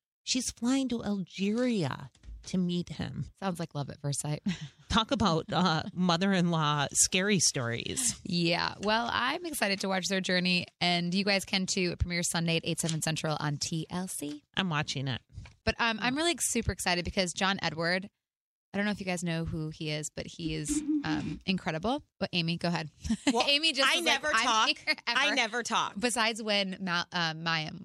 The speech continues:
Speaker 2: was here.
Speaker 3: And this, you guys. So, Jana, I want you to tell, like, your personal, how you've been wanting to meet John Edward.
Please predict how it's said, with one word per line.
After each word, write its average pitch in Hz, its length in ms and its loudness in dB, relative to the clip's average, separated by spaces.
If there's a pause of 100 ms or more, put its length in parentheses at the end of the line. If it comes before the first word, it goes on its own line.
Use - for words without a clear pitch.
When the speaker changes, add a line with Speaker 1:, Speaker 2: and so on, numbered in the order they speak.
(140)
Speaker 2:
was 208 80 2
here. 196 140 4
Speaker 3:
And 208 220 -4 (220)
this, - 440 -6 (100)
you 196 140 0
guys. 170 400 -2
So, 247 180 2
Jana, 226 340 4
I 214 120 4
want 262 160 0
you 220 140 2
to 208 60 -2
tell, 226 200 2
like, 190 220 0
your 185 180 0
personal, 180 600 -2 (360)
how 202 80 2
you've 190 180 -2
been 185 180 0
wanting 170 280 -2
to 175 120 0
meet 175 380 -2
John 175 240 -2
Edward. 190 480 0